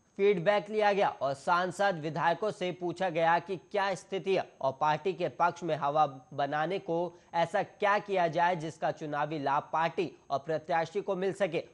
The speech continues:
और विधायकों ने क्षेत्र के अधूरे कामों की जानकारी दी है और इनमें कुछ ऐसे काम हैं जिन्हें कम खर्च में अगले दो से तीन महीने में पूरा किया जा सकता है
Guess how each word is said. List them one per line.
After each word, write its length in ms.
और 100
विधायकों 520
ने 180
क्षेत्र 480
के 120
अधूरे 460
कामों 320
की 160
जानकारी 540
दी 140
है 80
और 140
इनमें 280
कुछ 260
ऐसे 280
काम 300
हैं 80
जिन्हें 320
कम 300
खर्च 360
में 120
अगले 340
दो 260
से 160
तीन 280
महीने 300
में 180
पूरा 340
किया 240
जा 180
सकता 320
है 100